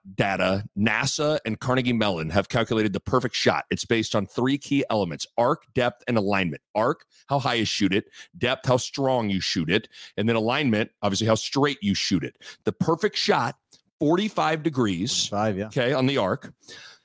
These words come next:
Speaker 1: Depth, eleven inches from the front of the rim. That'll be a, that's a, that's a swish and a half, player.
Speaker 2: <laughs>
Speaker 1: And then alignment is zero, which is obviously right down the middle. That's the perfect shot.
Speaker 2: When you say eleven inches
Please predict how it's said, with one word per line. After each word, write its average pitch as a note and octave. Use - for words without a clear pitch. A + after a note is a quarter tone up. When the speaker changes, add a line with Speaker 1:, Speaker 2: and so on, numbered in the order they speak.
Speaker 1:
Depth, D3
eleven C#3
inches C#3+
from B2
the A2
front B2+
of C3+
the C3+
rim. G#2
That'll A2
be F#2+
a, D#2
that's A2
a, D2+
that's A2+
a -
swish -
and A#2+
a A2
half, G#2
player. E2+
Speaker 2:
<laughs> A#2
Speaker 1:
And C3+
then D3
alignment C3+
is A#2+
zero, A#2+
which G#2
is G#2
obviously G#2+
right G2+
down G2
the F#2+
middle. F#2
That's G2+
the B2+
perfect -
shot. -
Speaker 2:
When C3+
you F3+
say F3
eleven C3
inches B2